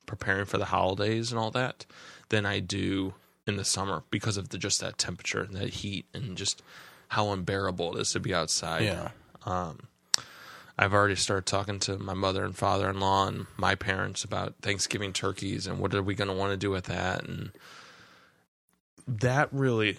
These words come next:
Speaker 1: especially that whole idea of Thanksgiving, got me thinking about what are sides that we can do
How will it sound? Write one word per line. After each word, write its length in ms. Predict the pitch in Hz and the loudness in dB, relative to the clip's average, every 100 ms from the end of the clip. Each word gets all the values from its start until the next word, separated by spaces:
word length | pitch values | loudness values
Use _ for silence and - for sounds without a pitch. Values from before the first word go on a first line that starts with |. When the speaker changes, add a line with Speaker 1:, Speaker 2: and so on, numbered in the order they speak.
| - | -2
Speaker 1:
especially 380 | - 123 - 107 | 0 2 2 2
that 80 | |
whole 160 | 95 107 | 2 2
idea 280 | 95 92 101 | 2 0 -2
of 60 | 95 | -2
Thanksgiving, 680 | 101 95 - 101 98 95 - | -2 -2 -2 -2 -4 -8 2
got 240 | 107 101 | 4 4
me 120 | 107 104 | 2 -6
thinking 300 | - 95 98 | -4 -6 -4
about 260 | 92 95 - | -4 -6 -4
what 180 | 104 151 | 0 0
are 120 | 175 | 2
sides 580 | - - - 110 101 - | 2 0 0 -2 0 0
that 140 | 95 | 0
we 100 | 95 | -2
can 160 | 90 92 | -4 -4
do 320 | 90 90 90 | -4 -4 -6